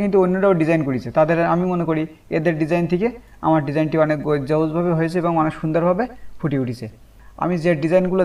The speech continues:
দেখাই, এই ডিজাইনগুলো আপনারা practice করতে পারেন, but কেউ মার্কেট প্লেসে upload দেবেন না, কারণ এই ডিজাইনগুলো আমি আগেই মার্কেট প্লেসে upload দিয়ে ভিডিওগুলো publish করি। ভিডিওটি যদি ভালো লাগে, তাহলে আমার এই ছোট্ট ফ্যামিলিতে সবাই join হয়ে যাবেন এবং আমার এই প্লে লিস্টটা ঘুরে আসবেন। আমি টি-শার্ট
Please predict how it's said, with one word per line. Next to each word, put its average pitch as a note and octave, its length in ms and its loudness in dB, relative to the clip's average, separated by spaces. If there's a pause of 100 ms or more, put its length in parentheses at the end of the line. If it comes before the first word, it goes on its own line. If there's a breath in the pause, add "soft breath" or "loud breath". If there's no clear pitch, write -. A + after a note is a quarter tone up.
দেখাই, D#3 260 2
এই D3+ 120 2
ডিজাইনগুলো E3+ 380 0
আপনারা E3+ 180 0 (120)
practice G3 360 4
করতে F3+ 200 -2
পারেন, D3 160 0 (120)
but D#3 200 6
কেউ F3 100 0 (100)
মার্কেট D#3 280 0
প্লেসে F3+ 260 0
upload E3+ 240 2
দেবেন A#2+ 220 0
না, G#2+ 40 -8 (440 soft breath)
কারণ E3 160 6 (100)
এই D#3+ 120 2
ডিজাইনগুলো F3 440 2
আমি F3+ 120 0 (120)
আগেই F#3+ 180 4 (100)
মার্কেট D#3+ 240 2
প্লেসে F3+ 280 0
upload F3 260 2
দিয়ে G#3 180 2
ভিডিওগুলো D3+ 340 0 (380 loud breath)
publish D#3 340 6
করি। G#2+ 120 -2 (580 soft breath)
ভিডিওটি D#3+ 360 2
যদি D#3+ 140 2 (100)
ভালো D#3+ 200 6
লাগে, D3 220 6
তাহলে D#3 240 4
আমার D#3 180 2
এই D#3 100 -2
ছোট্ট D#3 160 -6 (100)
ফ্যামিলিতে D3+ 340 -2 (100)
সবাই D#3+ 240 0
join D3 200 4
হয়ে D#3 140 -2
যাবেন F#3 180 0 (340 loud breath)
এবং D#3 140 2 (100)
আমার D#3 220 2
এই D#3+ 40 -4 (120)
প্লে G3 260 2
লিস্টটা E3+ 240 0
ঘুরে C#3+ 160 0
আসবেন। A#2+ 180 -4 (420 soft breath)
আমি D#3+ 100 0 (100)
টি-শার্ট E3 280 0